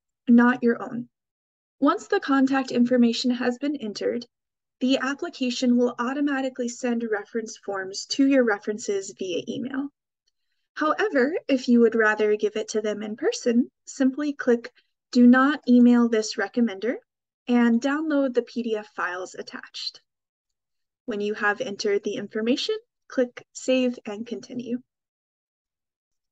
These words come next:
Finally, we want to know your story. In five hundred to eight hundred words, you will share with us a bit about your spiritual journey, your reasons for attending Axe,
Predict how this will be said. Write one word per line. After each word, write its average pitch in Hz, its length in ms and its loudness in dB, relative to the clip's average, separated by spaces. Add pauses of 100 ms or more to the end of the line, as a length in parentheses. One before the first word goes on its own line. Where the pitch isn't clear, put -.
(460)
Finally, 277 760 4
we 262 160 4
want 247 240 4
to - 80 -2
know 214 160 -2
your 190 180 -6
story. - 560 -10 (560)
In 247 340 8
five 302 320 0
hundred 311 440 -2
to 269 100 -2
eight 240 240 -2
hundred 294 320 0
words, 208 540 -6 (380)
you 247 120 0
will 311 120 -2
share 247 280 0
with 262 160 0
us - 380 -10
a 247 60 0
bit 311 260 0
about 240 480 -4
your 220 200 -4
spiritual 220 600 -2
journey, 240 420 0 (500)
your 226 360 0
reasons 214 500 -4
for 220 120 -4
attending 220 520 -4
Axe, - 500 -12